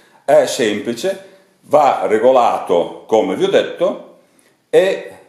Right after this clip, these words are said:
di bello che questi metal detector a manopola hai tutto quanto il pannello comandi sotto controllo, vedi come sono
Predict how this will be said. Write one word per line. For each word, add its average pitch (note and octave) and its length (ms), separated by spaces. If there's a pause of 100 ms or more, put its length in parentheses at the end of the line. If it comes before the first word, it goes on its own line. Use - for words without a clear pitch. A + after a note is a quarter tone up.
(160)
di G#2+ 120
bello B2 440
che - 520
questi - 320
metal - 280
detector G#2+ 320
a G#2 40
manopola C#3+ 560
hai F#3+ 520 (220)
tutto A3 300
quanto G#2 520
il C#3 140
pannello C3 800 (600)
comandi G#2 640
sotto - 360
controllo, D2+ 680
vedi B2+ 360
come G#2 260
sono G2 680